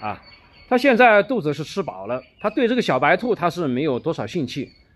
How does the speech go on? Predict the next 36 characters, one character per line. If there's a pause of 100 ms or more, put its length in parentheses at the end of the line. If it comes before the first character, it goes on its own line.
(440)
他
现
在
只
是
和
这
个
小
白
兔
在
玩
耍 (400)
啊。 (1900)
他
要
是
肚
子
饿
的
时
候，
早
就
把
这
个
小
白
兔
给
吃
了 (460)
啊，